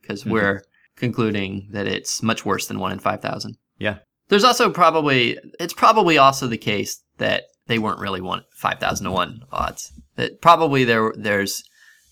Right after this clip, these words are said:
Speaker 1: a fundamental misunderstanding about <laughs> the level of talent on the team or whatever, and
Speaker 2: Mm-hmm.
Speaker 1: that really if you had some sort of god bookie, uh, they would have been much better. But that's also beside the point.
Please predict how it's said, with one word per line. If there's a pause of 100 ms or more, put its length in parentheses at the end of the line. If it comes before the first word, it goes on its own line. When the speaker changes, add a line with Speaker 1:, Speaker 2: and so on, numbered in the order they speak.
(160)
Speaker 1:
a
fundamental
misunderstanding (120)
about
<laughs>
the
level
of
talent
on
the
team
or
whatever, (420)
and
Speaker 2:
Mm-hmm.
Speaker 1:
that (140)
really
if
you (120)
had
some
sort
of (340)
god
bookie, (500)
uh,
they
would
have
been
much
better.
But (100)
that's
also
beside
the
point.